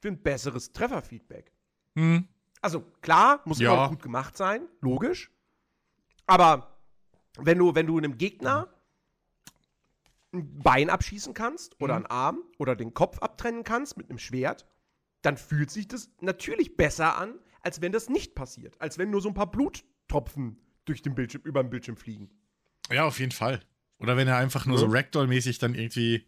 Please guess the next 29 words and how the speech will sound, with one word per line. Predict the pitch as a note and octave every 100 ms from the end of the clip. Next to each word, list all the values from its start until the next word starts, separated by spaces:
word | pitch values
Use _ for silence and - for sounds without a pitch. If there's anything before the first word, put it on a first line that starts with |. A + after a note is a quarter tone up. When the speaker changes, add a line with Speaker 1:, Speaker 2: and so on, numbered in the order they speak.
| _
Speaker 2:
zusammenklappt. | A2 G#2+ A#2+ F#2 F#2 - F2+ - _ _ _ _ _ _ _ -
Speaker 1:
Ja. | C#3+ A3
Speaker 2:
Ähm, | G2+ G2+ G2 _
Speaker 1:
Also | G3 F#3+
na-, | G#3+
Speaker 2:
ja. | G#3+
Speaker 1:
natürlich, | G#3+ G3+ C#4+ D4+ B3+ F#3+
ich, | - -
ich, | F3+ - -
ich, | - -
äh, | E3 D#3+ D#3 -
keine | - A3+
Ahnung, | A#3+ G3+
weiß | G#3+ A3+
ich | D3
nicht. | A2+ - _ _ _ _ -
Ein | E3+
Ghost | E4 E4+
of | D#4 -
Tsushima, | D4 - F#3+ B2 G2+ _ _ _ _ _ _
das | F3 -
Kämpfen | B3 F#4+ - G#3
da | F3
fühlt | - A#3 F#4 -
sich | D#3+ -
geil | D3+ A#2+ B2
an. | E3+ G#3 G#2+ - _ _ _
Keine | C#3 F3 F3+
Frage. | E3+ F3 G3 F#3+ G#2+